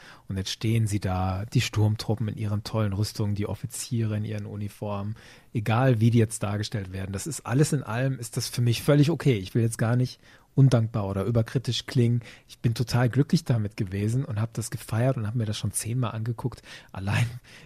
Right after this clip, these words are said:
wie dieser Gosanti-Kreuzer von innen ausgestaltet ist, wie super dieses Cockpit gemacht ist.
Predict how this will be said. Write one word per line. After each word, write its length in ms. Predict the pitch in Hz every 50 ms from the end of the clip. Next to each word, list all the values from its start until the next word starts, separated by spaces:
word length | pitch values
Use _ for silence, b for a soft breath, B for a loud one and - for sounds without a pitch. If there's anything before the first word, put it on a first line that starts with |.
| B
wie 80 | - 113
dieser 260 | 101 107 101 110 107
Gosanti-Kreuzer 1200 | - 117 110 98 117 127 147 - - 147 139 - _ _ - - - 117 117 127 - - 127 120
von 220 | 113 - 123 107
innen 340 | 104 - - 127 139 147 143
ausgestaltet 960 | - 117 120 135 131 - - 127 - - - - - 120 113 117 117 117 113
ist, 240 | - 113 113 - -
wie 140 | - 107 113 - _ _ _ _
super 500 | - 98 92 95 113 147 156 - 135 117
dieses 340 | 123 113 107 113 113 - -
Cockpit 420 | - - - - - - 120 - - _ b b b b b b b _
gemacht 400 | - 98 98 98 95 101 - -
ist. 340 | - - 120 113 - - -